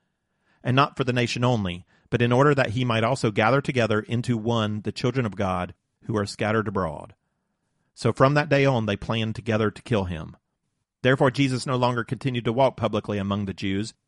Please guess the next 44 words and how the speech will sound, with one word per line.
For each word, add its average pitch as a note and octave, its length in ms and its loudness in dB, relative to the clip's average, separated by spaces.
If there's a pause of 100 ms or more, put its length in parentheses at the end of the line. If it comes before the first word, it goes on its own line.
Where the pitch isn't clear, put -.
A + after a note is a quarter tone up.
(180)
but - 140 -6
went B2+ 160 4
away B2 240 4
from A#2 200 -2
there G2+ 200 2
to - 140 -4
the A2 80 -2
country B2 520 -4 (200)
near A#2+ 180 0
the B2 80 0
wilderness, G2 520 -2
into A#2 260 -4
a A2+ 60 0
city C3+ 260 -4
called A2+ 320 -4
Ephraim, G2 440 -6 (480)
and B2+ 140 0
there C#3+ 160 6
he C3 140 2
stayed B2 400 2
with G#2 100 -2
the G#2 80 -4
disciples. G2+ 720 -2 (720)
Now A2+ 160 -2
the G#2 80 0
Passover C3 540 2
of G#2+ 60 -2
the A2 100 -2
Jews A2 280 -4
was G2+ 160 -6
near, F2+ 440 -4 (280)
and G#2+ 140 -2
many C3+ 180 0
went C#3+ 200 0
up B2+ 100 -4
to B2+ 100 -4
Jerusalem G#2+ 680 -6
out G#2+ 160 -4
of A2 120 -8
the G2+ 60 -8
country F#2 500 -8 (260)
before D#3 340 0
the A2 80 -2
Passover F#2 720 -6